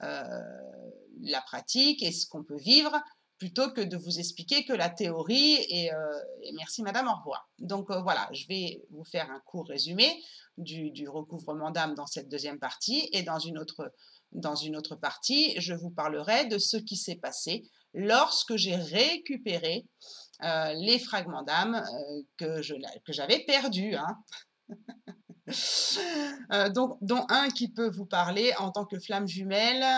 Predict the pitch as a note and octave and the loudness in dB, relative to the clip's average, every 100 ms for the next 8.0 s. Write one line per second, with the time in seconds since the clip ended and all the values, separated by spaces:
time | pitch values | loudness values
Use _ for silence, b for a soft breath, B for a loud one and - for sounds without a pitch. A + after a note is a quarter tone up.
0 | - F3+ F#3 F3+ F#3+ F3+ F3 E3+ E3 E3 | 4 0 0 -2 0 2 2 2 0 -2
1 | F3 F3+ F3+ D#3+ D3 C#3+ C#3+ C#3+ A2+ A2 | -4 0 2 2 0 -4 -6 -12 -14 -16
2 | G#2+ G#2 A#2 D3+ D#3+ D#3+ E3 E3+ E3 D#3+ | -16 -16 -12 -10 -8 -10 -8 -8 -8 -2
3 | G3+ - F3+ D#3+ D#3+ - F3+ F3 F3+ - | 0 0 -4 -6 -6 -4 -2 -2 -4 -6
4 | D#3 D3 D#3 G3 G3 F3 E3+ E3+ E3+ F#3+ | -6 -6 -6 -6 -6 -8 -8 -6 -6 -4
5 | D#3 - F#3 G3+ D3+ C3 _ _ _ _ | -2 -2 -2 -4 -4 -6 _ _ _ _
6 | _ _ _ - - - D#3 D#3 F#3 D#3 | _ _ _ -12 -6 -2 0 0 0 0
7 | - C#3 - - E3+ D3 E3 F3 F3+ | 0 -2 0 0 0 -2 4 4 2